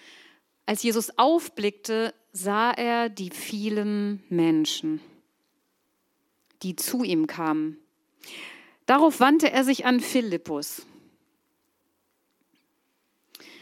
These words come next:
„Wo können wir für alle diese Leute Brot kaufen?“ Er fragte dies, um zu sehen, ob Philippus ihm vertraute, denn er wusste schon,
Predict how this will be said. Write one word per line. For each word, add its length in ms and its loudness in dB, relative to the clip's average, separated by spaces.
„Wo 240 6
können 360 6
wir 140 8
für 300 2
alle 320 6
diese 480 4
Leute 560 2
Brot 420 2
kaufen?“ 580 -4
Er 140 -4
fragte 400 -2
dies, 460 -4
um 200 2
zu 200 0
sehen, 380 4
ob 160 -2
Philippus 580 0
ihm 160 -2
vertraute, 840 0
denn 380 -6
er 480 -2
wusste 460 2
schon, 580 0